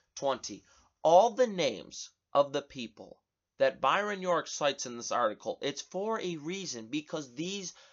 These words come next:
are everyday Americans that are going to Trump rallies,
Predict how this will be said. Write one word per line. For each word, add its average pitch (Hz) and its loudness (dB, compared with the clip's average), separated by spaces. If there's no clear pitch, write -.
are 143 6
everyday 147 -4
Americans 131 -4
that 151 4
are 151 4
going 147 -4
to 135 -10
Trump 117 -4
rallies, 107 -6